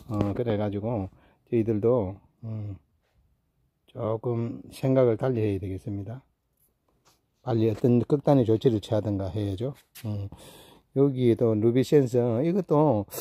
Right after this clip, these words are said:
어, 이것도 저희 국내에서는 한 개, 하나 있는 걸 알고 있어요. 이것도, 어, 어떻게 이제 제가 이래가지고 뽑기에서 이래가지고,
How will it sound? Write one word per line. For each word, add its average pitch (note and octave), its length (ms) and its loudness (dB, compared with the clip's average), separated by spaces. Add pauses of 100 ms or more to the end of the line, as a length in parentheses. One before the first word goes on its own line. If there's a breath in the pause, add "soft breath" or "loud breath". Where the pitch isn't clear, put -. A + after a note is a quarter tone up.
(680 loud breath)
어, G3 1120 2
이것도 C#3 1040 4 (680 soft breath)
저희 D3+ 280 4
국내에서는 D#3 640 4
한 F3+ 380 0
개, D#3+ 60 2
하나 F#3 440 4
있는 C#3 200 6
걸 B2+ 140 6
알고 A2 220 2
있어요. B2+ 200 -2
이것도, B2+ 600 2 (720 loud breath)
어, C3+ 600 2
어떻게 D3 440 4
이제 B2+ 240 6
제가 C3+ 320 4
이래가지고 B2 440 4
뽑기에서 E3 500 4
이래가지고, A#2+ 920 2